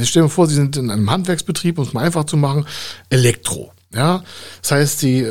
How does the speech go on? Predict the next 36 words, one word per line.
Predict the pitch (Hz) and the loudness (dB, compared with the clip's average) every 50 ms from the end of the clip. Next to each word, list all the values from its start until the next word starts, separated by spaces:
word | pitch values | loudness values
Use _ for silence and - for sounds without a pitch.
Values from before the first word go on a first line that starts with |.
| 110 107 | -4 -6
stemmen | - - - - - 131 135 147 147 139 | -6 -8 -6 -2 0 4 4 6 6 6
da | 139 131 127 117 | 4 4 2 2
Schlitze | - - 220 220 - - 190 147 | 2 2 0 2 2 0 0 2
auf, | 127 143 151 151 151 | 4 4 4 4 2
um | 143 123 127 | 0 0 2
Leitungen | 156 180 190 175 160 147 | 2 2 0 0 -2 0
zu | - 160 | 0 0
verlegen | 143 160 151 147 143 147 147 139 143 143 143 143 | 2 2 2 4 4 4 4 4 2 2 0 0
oder | 131 123 123 120 | 0 0 0 0
haben, | 120 127 127 123 123 | 0 0 0 0 -2
äh, | 113 117 110 | -2 -4 -4
diese | 113 127 127 123 120 | -4 -4 -2 -2 0
Schwabbeldosen | - - 165 175 180 165 147 151 143 143 139 143 | 0 0 2 2 2 2 2 2 2 2 2 2
oder | 135 127 | 2 2
diese | 120 120 117 117 110 110 92 85 | 0 0 0 0 0 -2 -4 -8
Feuchtraumdosen | - - 92 - - 185 175 160 - 160 151 147 147 143 139 135 135 139 135 131 - - - - - - - - | -12 -12 -8 -2 0 0 0 0 0 2 2 4 4 4 4 2 2 0 -2 -4 -6 -10 -10 -10 -10 -10 -6 0
oder | 139 127 127 120 117 | 2 2 2 2 2
Lampen | 127 160 185 180 165 160 147 147 147 | 2 2 0 0 0 2 2 2 2
oder | 123 131 135 135 123 110 135 | 2 2 2 0 0 0 -2
was | 175 - - - | -2 -2 -2 -2
auch | 151 135 117 | -2 -2 0
immer | - 175 175 175 170 160 151 | 2 4 4 6 6 4 4
oder | 123 131 135 127 | 4 4 2 2
Sie | 127 127 | 2 2
müssen | 131 143 143 151 147 | 2 2 2 0 0
in | 135 139 | 2 2
der | 139 | 2
Industrie | 135 143 143 139 - - - 196 185 165 | 2 2 0 -2 -2 -2 0 2 2 2
haben. | 156 160 156 151 151 151 147 - - - - - - - - | 2 2 2 2 2 0 -2 -6 -14 -16 -14 -14 -16 -12 -4
So, | - - 131 | 0 4 4
und | 123 131 | 6 6
jetzt | 147 185 196 - - - 143 | 4 4 2 0 -4 -2 0
sagen | 156 156 156 156 147 | 2 2 2 4 4
Sie | 151 | 4
mal, | 151 151 147 | 4 4 4
„Mensch, | 139 170 214 277 - - - | 4 4 2 2 2 -2 -2